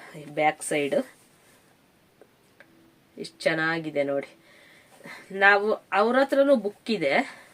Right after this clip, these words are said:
ಇಲ್ಲಾಂದ್ರೆ ನಾವು, ನಾನೇನ್ ಮಾಡ್ತೀನಿ, YouTube-ಅಲ್ಲಿ ಸರ್ಚ್ ಮಾಡಿ ಯಾವ ಡಿಸೈನ್ ಇಷ್ಟ ಆಗುತ್ತೋ ಅದನ್ನ ಅವ್ರಿಗೆ WhatsApp ಮಾಡಿದ್ರೆ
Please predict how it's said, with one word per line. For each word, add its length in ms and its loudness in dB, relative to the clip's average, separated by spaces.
ಇಲ್ಲಾಂದ್ರೆ 520 0
ನಾವು, 340 0
ನಾನೇನ್ 560 0
ಮಾಡ್ತೀನಿ, 400 -4
YouTube-ಅಲ್ಲಿ 880 0
ಸರ್ಚ್ 460 0
ಮಾಡಿ 460 2
ಯಾವ 320 2
ಡಿಸೈನ್ 440 -2
ಇಷ್ಟ 260 -8
ಆಗುತ್ತೋ 500 0
ಅದನ್ನ 380 2
ಅವ್ರಿಗೆ 280 0
WhatsApp 520 0
ಮಾಡಿದ್ರೆ 400 -2